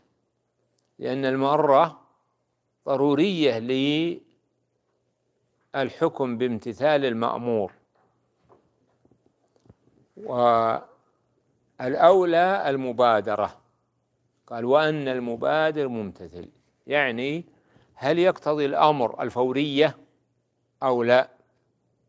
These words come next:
فقال المؤلف: "بالاتفاق أن المبادر ممتثل، ولكن يبقى عندنا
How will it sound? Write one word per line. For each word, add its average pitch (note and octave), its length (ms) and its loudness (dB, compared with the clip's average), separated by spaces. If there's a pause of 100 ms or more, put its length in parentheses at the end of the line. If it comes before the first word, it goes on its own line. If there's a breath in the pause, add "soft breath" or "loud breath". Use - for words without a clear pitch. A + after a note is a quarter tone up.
(960)
فقال E3+ 420 2
المؤلف: D3 720 -2
"بالاتفاق D3 840 0
أن C#3+ 180 -6
المبادر C#3+ 640 0
ممتثل، A2 520 -8 (920)
ولكن E3 360 -2
يبقى C#3 340 0
عندنا B2+ 640 0